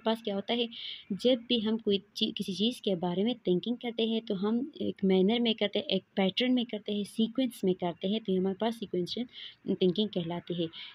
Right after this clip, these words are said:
जिस तरह, अ, for example, अगर मैं एग्जांपल दे दूँ कि हमारे पास एक, um,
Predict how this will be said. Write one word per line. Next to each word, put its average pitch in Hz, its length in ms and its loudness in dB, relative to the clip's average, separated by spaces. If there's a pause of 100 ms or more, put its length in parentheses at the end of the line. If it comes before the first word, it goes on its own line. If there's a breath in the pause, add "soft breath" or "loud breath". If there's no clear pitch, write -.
(100)
जिस 254 180 -2 (100)
तरह, 269 180 4
अ, - 160 2
for 214 180 4
example, 220 240 2
अगर 214 120 4
मैं 208 120 6
एग्जांपल 196 420 2
दे 190 100 4
दूँ 185 140 2
कि 185 100 -6
हमारे 190 300 2
पास 208 100 -4 (100)
एक, 190 240 0
um, 180 840 2